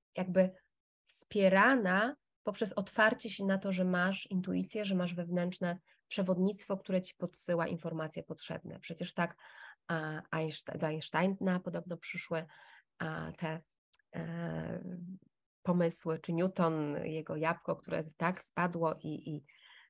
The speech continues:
to wszyscy znamy tą historię. Hmm. I co dalej? E, skąd się bierze ten wewnętrzny autorytet? E, no przede wszystkim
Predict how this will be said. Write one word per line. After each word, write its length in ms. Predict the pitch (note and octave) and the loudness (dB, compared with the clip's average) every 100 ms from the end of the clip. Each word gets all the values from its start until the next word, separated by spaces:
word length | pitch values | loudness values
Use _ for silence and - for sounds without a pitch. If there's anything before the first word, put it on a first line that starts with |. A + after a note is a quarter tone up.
| - - | -10 -8
to 100 | E3+ | -6
wszyscy 300 | F3+ - D3+ | -6 -6 -4
znamy 260 | D#3 D3+ | -2 -2
tą 160 | - D#3+ | -4 -4
historię. 640 | E3+ - D3+ - - - - - - - - - - - _ _ _ _ _ _ _ | -6 -8 -8 -6 -8 -10 -12 -20 -20 -20 -20 -20 -20 -20 _ _ _ _ _ _ _
Hmm. 760 | - A#3+ A#3+ G#3 D#3+ D3 C#3+ D#3+ _ _ _ _ - | -2 6 8 8 6 2 -2 -8 _ _ _ _ -10
I 100 | F#3+ | 4
co 160 | C4 | 6
dalej? 580 | F#3+ F3 D#3+ D#3 - - _ _ _ _ _ _ _ _ _ _ _ _ _ - - _ - | 8 8 8 6 0 -10 _ _ _ _ _ _ _ _ _ _ _ _ _ -20 -20 _ -2
E, 180 | F3 | -2
skąd 320 | F3 - D#4+ - | 0 6 6 6
się 120 | A#3+ | 8
bierze 320 | A#3+ A3+ F#3+ | 10 10 8
ten 160 | E3 D#3+ | 2 0
wewnętrzny 480 | D#3+ D#3+ E3 F#3 | 0 0 0 -2
autorytet? 640 | - E3 E3 D#3 D#3 - - _ | 0 0 0 -2 -4 -10 -10 _
E, 80 | - - - E3 F#3+ - _ _ _ _ - | -16 -10 -6 -4 -6 -10 _ _ _ _ -2
no 200 | G3 G3+ | 0 0
przede 460 | - - C4 C4+ | -2 4 6 6
wszystkim 840 | C4 - F#3+ - - F3+ F#3+ G#3 | 4 2 0 0 -4 0 0 -2